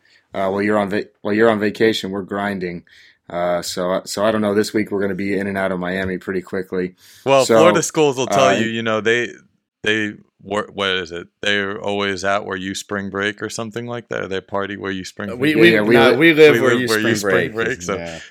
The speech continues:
Speaker 2: that's,
Speaker 1: Yeah.
Speaker 3: Uh,
Speaker 2: Frost
Speaker 1: Yeah.
Speaker 2: doesn't have an excuse for that. <laughs>
Speaker 3: You wanna talk about cringeworthy?
Speaker 2: <laughs>
Speaker 3: That's
Speaker 1: Yeah, that was a, that was a common saying when, uh, Nick and I were living down in Southwest. We, we live where you, where you vacation or whatever, I think was the,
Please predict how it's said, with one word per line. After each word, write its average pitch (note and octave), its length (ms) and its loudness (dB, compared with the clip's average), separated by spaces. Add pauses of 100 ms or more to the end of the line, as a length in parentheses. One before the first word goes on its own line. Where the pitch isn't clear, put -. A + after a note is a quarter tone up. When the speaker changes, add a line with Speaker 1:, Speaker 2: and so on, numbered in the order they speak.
Speaker 2:
that's, A#2 360 0
Speaker 1:
Yeah. G#2+ 600 0
Speaker 3:
Uh, G2 60 -16
Speaker 2:
Frost C3 320 6
Speaker 1:
Yeah. - 40 2
Speaker 2:
doesn't C3+ 200 0
have B2+ 140 4
an A#2+ 80 -4
excuse A#2 440 -2
for G2 140 -4
that. G2 380 -2 (460)
<laughs> - 340 -16 (460)
Speaker 3:
You C3+ 80 -6
wanna C3 120 -2
talk D3 120 0
about G2+ 180 -2
cringeworthy? F2+ 760 -4 (500)
Speaker 2:
<laughs> - 400 -18
Speaker 3:
That's G2 320 0
Speaker 1:
Yeah, A2+ 160 6
that C3 160 4
was A#2+ 140 0
a, A#2 100 2 (420)
that C3 160 8
was C3 140 8
a A#2 80 4
common A2+ 400 2
saying G#2 340 0
when, F#2+ 180 -4
uh, F#2 140 -2
Nick F#2+ 200 -6
and F#2+ 100 -6
I F#2 60 -4
were F#2 100 -4
living F#2 200 -8
down F#2 200 -4
in F2 80 -10
Southwest. F#2 560 -6
We, A2 300 0 (380)
we A#2 160 4
live G#2+ 280 2
where G2+ 100 -4
you, G2 320 -6 (560)
where G2+ 160 -4
you G2+ 140 -4
vacation F#2 680 -6
or E2+ 100 -10
whatever, F2 360 -12
I - 60 -12
think F2+ 240 -18
was - 180 -20
the, F#2+ 220 -16